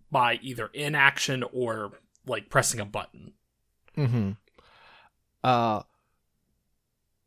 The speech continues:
Speaker 2: with Sweetest Skills, which is the command grab,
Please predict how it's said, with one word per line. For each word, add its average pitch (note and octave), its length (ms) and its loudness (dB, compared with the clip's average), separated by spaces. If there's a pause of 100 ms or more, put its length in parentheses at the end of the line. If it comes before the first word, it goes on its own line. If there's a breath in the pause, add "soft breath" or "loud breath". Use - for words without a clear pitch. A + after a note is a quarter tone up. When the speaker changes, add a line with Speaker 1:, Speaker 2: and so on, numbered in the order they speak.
(400)
Speaker 2:
with D3 340 2
Sweetest E3 600 2
Skills, G2 580 -6 (720)
which G#2 320 -4
is G#2 280 0
the G2 440 -6 (240)
command B2+ 500 2
grab, F2+ 420 -6